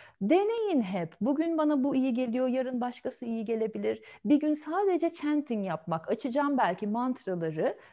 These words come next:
e, mantralar dinleyeceğim. Bu arada çok güzel, e, çalma listelerimiz var bizim. Meditasyon Okulu'nun Spotify'da çalma listeleri var. Oradan, e, mantralı, e, güzel meditatif müziklerle de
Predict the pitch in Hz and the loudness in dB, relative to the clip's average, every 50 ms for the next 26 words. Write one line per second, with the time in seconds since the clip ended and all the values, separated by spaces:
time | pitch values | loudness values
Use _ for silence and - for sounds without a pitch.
0 | _ - - 196 202 202 202 208 214 262 381 403 403 392 - 277 254 220 208 185 | _ -4 -2 2 2 2 4 4 4 4 2 2 0 -2 -2 -2 0 2 2 2
1 | 175 170 165 151 170 165 160 156 156 156 160 - 143 180 208 233 294 302 302 285 | 2 2 0 -2 -4 -4 -4 -6 -6 -6 -4 -4 -2 -2 0 0 0 0 0 -2
2 | 311 302 - 370 359 - 247 233 226 269 269 285 277 254 - 214 208 214 214 - | -2 -2 -2 -2 -2 -4 -6 -6 -4 -2 -2 -2 -2 -2 0 0 0 0 0 -2
3 | 262 254 269 277 294 285 247 247 - - - 233 233 247 247 240 247 262 220 220 | -4 -4 -2 -2 -2 -2 -2 -4 -6 -6 -4 -4 -4 -2 -2 -2 -2 -2 -2 -2
4 | 208 190 170 165 160 156 - 170 170 185 190 196 - - 226 226 - 262 247 240 | -2 -2 -2 -4 -4 -8 -8 -6 -6 -6 -6 -8 -8 -8 -8 -8 -6 -6 -6 -6
5 | 233 233 - 208 226 220 226 233 233 233 - - - - - - - 269 269 262 | -8 -8 -6 -4 -4 -2 -2 -2 -4 -4 -8 -16 -20 -20 -12 -2 -2 0 0 -2
6 | - - 226 214 220 254 269 - - 226 214 226 254 277 247 240 - - - 190 | -4 -6 -4 -2 -2 -2 -2 -2 -4 -4 -2 0 0 -2 -2 -4 -6 -6 -6 -4
7 | 170 160 151 156 151 165 208 302 427 - - - - - - - 226 285 349 392 | -2 -2 -2 -2 -2 -2 -2 -2 -2 -6 -12 -20 -20 -6 4 6 8 8 8 6
8 | 370 349 302 294 311 320 302 302 - 220 226 220 214 214 233 254 302 330 349 330 | 4 2 0 0 0 -2 -2 -4 -2 -2 -2 0 0 0 2 2 0 0 -2 -4
9 | - - - 311 294 240 226 220 220 220 226 - - - 196 190 180 185 214 233 | -6 -4 -2 -2 0 2 4 4 4 4 2 -2 -2 -4 -2 -2 -2 -2 -2 -2
10 | 226 269 277 285 311 302 247 226 226 202 240 233 - 254 247 - - 294 - - | 0 0 0 0 0 0 0 0 -2 -2 -4 -6 -8 -12 -10 -8 -10 -10 -8 -4
11 | 240 226 226 208 - 220 214 - 233 254 262 285 311 277 247 202 170 170 190 277 | -2 0 0 0 -2 -6 -8 -6 -4 -2 -2 0 0 2 0 0 2 0 0 0
12 | - | -2